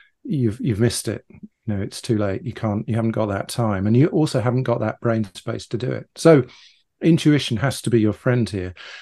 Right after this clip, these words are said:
But on the other hand, when you talk about intuition, of course, we know that there's lots of cognitive biases, and gut feelings can just be wrong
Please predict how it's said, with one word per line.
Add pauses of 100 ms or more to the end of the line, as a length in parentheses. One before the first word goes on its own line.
(120)
But
on
the
other
hand,
when
you
talk
about
intuition,
of
course,
we
know (600)
that
there's
lots
of
cognitive
biases,
and
gut
feelings
can
just
be
wrong